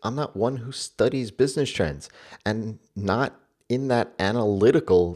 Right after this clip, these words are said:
type of position in the world. But with that being said, though, I'd like to share an aspect of business that I've seen grow and produce amazing results, not just in my business, but other businesses as well.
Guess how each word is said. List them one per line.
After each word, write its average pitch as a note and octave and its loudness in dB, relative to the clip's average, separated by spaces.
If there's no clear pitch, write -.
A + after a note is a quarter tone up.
type A2 -2
of F#2 -4
position G2+ -4
in G2 -6
the F#2 4
world. G#2 2
But - 0
with A#2 4
that A2 6
being G2 0
said, A2 6
though, E2+ 4
I'd A2+ -2
like C#3 0
to - -8
share G#2+ 2
an - -2
aspect A#2 0
of D#2 -2
business E2 -4
that F#2 -4
I've F2+ -2
seen D3 -6
grow G#2 2
and F#2+ -4
produce A2+ -4
amazing A#2 -4
results, A2 2
not A#2+ -6
just G3 -6
in G3 -2
my G#2 2
business, D#2+ -6
but A2+ 2
other B2+ 4
businesses F#2 -2
as D#2+ -2
well. G2+ 2